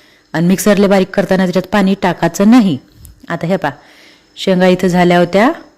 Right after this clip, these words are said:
मस्त परतून झालत्या, सगळ्या मी एका प्लेटीत काढून घेतल्या. आणि आता ह्याच कढईत भाजी करायची आहे, डबल डबल भांडे नाही भरवायचे.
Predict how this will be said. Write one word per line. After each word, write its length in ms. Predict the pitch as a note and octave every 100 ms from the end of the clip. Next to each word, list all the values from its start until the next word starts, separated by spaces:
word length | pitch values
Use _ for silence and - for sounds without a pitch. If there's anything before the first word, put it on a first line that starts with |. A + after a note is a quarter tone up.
| _ _ _ G3
मस्त 280 | F#3+ - F#3+
परतून 480 | - G3 E3+ F#3
झालत्या, 340 | F3 E3+ D3 C3+ - - - - _ -
सगळ्या 260 | F#3+ E3+ G3
मी 120 | G3+
एका 160 | G3 F#3+
प्लेटीत 400 | - G3+ F#3+ F#3 -
काढून 280 | F#3 E3+ D#3+
घेतल्या. 320 | D#3+ D3+ C#3+ - -
आणि 160 | D#3 E3+
आता 180 | E3+
ह्याच 360 | F3 C#3+ F#3+ -
कढईत 300 | - F#3 G3
भाजी 280 | F#3+ A#3+ G3+
करायची 340 | F#3 D#3+ D#3
आहे, 380 | C#3+ - - - _ _ G3+
डबल 200 | G#3+ G#3+
डबल 180 | A3
भांडे 240 | A3+ G#3 G3
नाही 120 | G3
भरवायचे. 440 | G3 F#3 D#3+ C#3